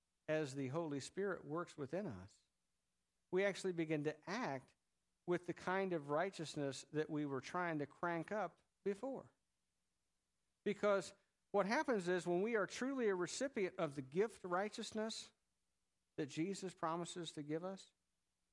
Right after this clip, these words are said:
then the Holy Spirit comes into our life and he baptizes us into the body of Christ, and he begins to change us from the inside out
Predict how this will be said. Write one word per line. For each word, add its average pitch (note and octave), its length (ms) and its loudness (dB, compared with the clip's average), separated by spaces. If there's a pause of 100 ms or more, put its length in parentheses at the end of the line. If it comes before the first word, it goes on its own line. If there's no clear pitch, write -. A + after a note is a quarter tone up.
(400)
then G3+ 240 6 (100)
the F#3 160 4
Holy A#3 340 2
Spirit B3 440 0
comes F3+ 260 -2
into E3+ 200 2
our D3+ 240 2
life D#3 340 0
and C#3+ 140 -2
he F3+ 120 -2
baptizes E3 800 0
us E3 220 -2
into D3+ 200 0
the C3 100 -4
body C#3 360 2
of B2 180 -6
Christ, F#3+ 360 0 (340)
and F3 80 2
he C4 120 4
begins A3 320 2
to F3 100 -2
change A3+ 460 0
us D3 260 2 (300)
from G3 160 4
the E3+ 180 2
inside F3 520 0
out F3 280 -2